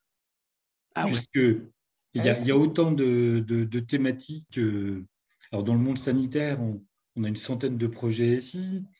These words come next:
Speaker 2: Dans le monde médico-social, on en a quand même une quinzaine. Et dans
Speaker 1: Ouais.
Speaker 2: chaque projet, on, on, tu vas avoir un sujet, euh, technico-technique, un sujet organisationnel, un sujet de formation et la conduite du changement.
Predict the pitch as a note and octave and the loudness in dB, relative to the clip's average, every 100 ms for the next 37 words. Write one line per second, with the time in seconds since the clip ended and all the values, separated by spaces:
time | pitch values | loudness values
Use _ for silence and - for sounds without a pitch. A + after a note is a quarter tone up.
0 | _ B2+ A2+ A#2+ B2 A#2+ B2 A#2+ C3 - | _ 0 2 2 2 0 -2 -4 -8 -6
1 | C3 - D3 C#3 A#2 G#2+ G#2+ G#2+ A2+ A2 | -6 0 0 2 2 2 0 -2 -2 -2
2 | G#2+ G#2 - C3+ G3+ A3 C#3+ - _ _ | -2 -4 -4 0 0 0 -2 -6 _ _
3 | _ _ - - G#2+ A#2+ - D3 D3 - | _ _ -10 -6 -2 -2 -2 -4 -6 -4
4 | D3 C#3+ D3+ D3 _ _ _ _ A2 A2+ | -2 0 -2 -6 _ _ _ _ -8 -6
5 | A2 G#2+ G#2+ G2 G2+ G2 G#2 G2 - A#2 | -4 -4 -4 -8 -10 -12 -14 -16 -4 2
6 | A2 A2+ A2+ A2+ A2+ C3+ B2 C3 B2 G#2+ | 4 4 4 2 0 -2 0 0 0 -2
7 | G2 - _ - A2+ A#2+ A2+ A2+ A2+ C#3+ | -4 -12 _ -6 -4 -2 -2 -2 -2 -2
8 | F#3+ G3+ G3 C#3 A#2 - B2 B2 B2+ G#2+ | 2 2 2 0 -2 -6 -4 -2 -2 -4
9 | G#2 G#2 G#2+ A2 - C#3+ F3+ G3 G3 - | -4 -4 -4 -6 -4 -2 0 -2 -4 -10
10 | - - - A#2+ A2+ B2 B2 C3+ C3+ B2+ | -20 -10 0 0 0 -4 -2 0 0 2
11 | A2+ A2 G#2 - _ - G#2+ B2+ D3 F#3+ | 2 2 0 -8 _ -6 0 0 0 0
12 | F3+ F3 - _ E3 B2+ B2 B2+ G#2+ G#2+ | -2 -2 -8 _ 0 0 0 0 -2 -4
13 | G#2+ - C#3+ D3 F#3 F#3+ | -8 -4 -2 -2 -2 -4